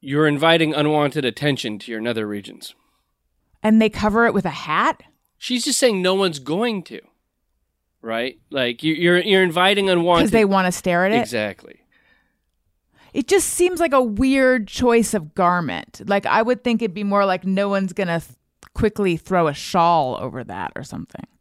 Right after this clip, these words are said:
Speaker 1: Well, hat over that,
Speaker 2: There's
Speaker 1: you know,
Speaker 2: a lot happening in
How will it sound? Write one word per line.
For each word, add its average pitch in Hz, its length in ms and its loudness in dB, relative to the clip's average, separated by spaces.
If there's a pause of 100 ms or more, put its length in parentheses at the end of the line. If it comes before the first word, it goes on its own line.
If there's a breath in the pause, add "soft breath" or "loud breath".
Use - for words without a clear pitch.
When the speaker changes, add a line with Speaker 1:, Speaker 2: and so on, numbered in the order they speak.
(380)
Speaker 1:
Well, 254 160 2
hat 311 240 2
over 254 260 6
that, 190 320 4
Speaker 2:
There's 247 200 0
Speaker 1:
you 240 80 -6
know, 214 100 0 (180)
Speaker 2:
a 233 80 0
lot 254 220 2
happening 226 480 0
in 156 120 -6